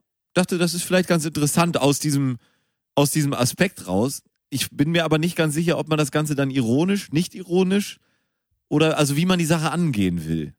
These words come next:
Es kann ja auch nur ein Satz sein und dass man das auch als wiederkehrende Rubrik macht.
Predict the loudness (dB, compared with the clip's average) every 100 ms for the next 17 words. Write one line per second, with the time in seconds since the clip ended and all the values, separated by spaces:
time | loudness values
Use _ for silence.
0 | _ _ _ _ _ _ _ _ _ _
1 | _ _ _ _ _ _ _ _ -8 0
2 | 2 2 2 0 0 0 0 0 0 0
3 | -2 0 0 -2 -4 -4 -2 -2 -2 -2
4 | -2 -2 -2 -2 -2 0 -2 0 0 -2
5 | -2 -4 -4 -4 -2 -2 -6